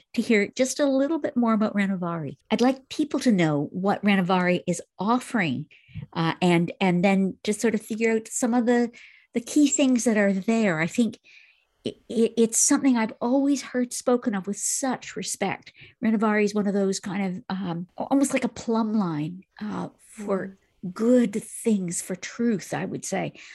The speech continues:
Speaker 1: And not to say it's got all the answers, but I certainly have heard nothing but good things about Renovare. Tell us just a little bit about the work that's happening there and how people might enter into it, how they could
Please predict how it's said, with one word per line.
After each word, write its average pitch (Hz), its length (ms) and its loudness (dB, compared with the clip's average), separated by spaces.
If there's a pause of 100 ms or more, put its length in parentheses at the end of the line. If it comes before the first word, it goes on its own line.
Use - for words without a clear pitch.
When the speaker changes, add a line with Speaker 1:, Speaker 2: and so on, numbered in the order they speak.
(340)
Speaker 1:
And 208 160 2
not 214 220 2
to 185 60 -4
say 214 180 2
it's - 100 -6
got 190 180 -2
all 196 120 4
the 190 180 0
answers, 196 320 -4
but 175 140 -4
I 175 140 -2
certainly 208 420 -4
have 180 320 -4 (460)
heard 196 300 0
nothing 185 480 -2
but 180 320 -6
good 180 180 -8
things 180 260 -8
about 190 200 -4
Renovare. 180 440 -4 (180)
Tell 339 240 0
us 349 80 0
just - 260 -4
a 240 60 2
little 208 300 0
bit 175 260 -2
about 175 320 -8
the 196 80 0
work 208 480 -4 (100)
that's - 340 -4
happening 208 540 -4
there 185 200 -4 (280)
and 220 140 -4
how 254 160 0
people 254 380 0
might 240 600 2 (540)
enter 214 300 0
into 214 380 2
it, 139 100 -2
how 220 180 -2
they 208 160 2
could 208 240 -4